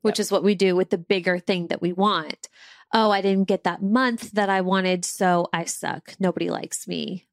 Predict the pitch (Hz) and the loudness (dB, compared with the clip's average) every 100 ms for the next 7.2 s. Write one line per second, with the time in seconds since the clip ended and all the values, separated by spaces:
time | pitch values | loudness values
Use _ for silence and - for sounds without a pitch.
0 | _ 180 196 170 160 151 185 214 202 185 | _ -4 -2 -2 -4 -6 0 2 2 2
1 | 180 185 _ _ _ _ 208 196 190 170 | 2 -2 _ _ _ _ 0 2 2 2
2 | 160 160 165 196 190 180 175 170 175 160 | 0 0 0 0 0 0 -2 -2 0 0
3 | 165 165 151 - - 101 156 160 - _ | 0 -2 -2 -8 -6 -4 -2 -4 -10 _
4 | _ _ _ _ _ _ 208 196 - 165 | _ _ _ _ _ _ -4 -4 -2 -2
5 | - - - - 139 165 220 - - - | -2 -8 -6 -2 -2 -2 -6 -16 -20 -4
6 | 208 - - - - _ - - - 254 | -2 -2 -6 -8 -8 _ -12 -10 -2 2
7 | 285 | 2